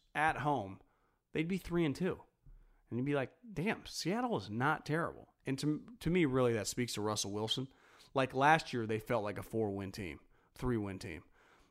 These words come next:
Yet they went nine and seven, you know, and their defense was a, a train wreck. This year, they, they feel god-awful, yet they're two and two.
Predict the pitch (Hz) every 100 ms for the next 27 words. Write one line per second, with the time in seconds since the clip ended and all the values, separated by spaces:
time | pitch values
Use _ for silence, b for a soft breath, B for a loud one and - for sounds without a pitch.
0 | b - 123 156 156 165 165 165 131 -
1 | - 156 71 - - _ _ _ _ 127
2 | 123 131 131 135 147 156 143 131 - 123
3 | 120 117 113 - - _ - 110 92 117
4 | - 185 156 80 64 - b b b b
5 | 143 175 - - 117 - 151 165 160 -
6 | 185 135 117 - 151 170 170 - - 156
7 | 175 - - _ _ _ _ _ _ _
8 | 147 151 139 170 175 127 185 175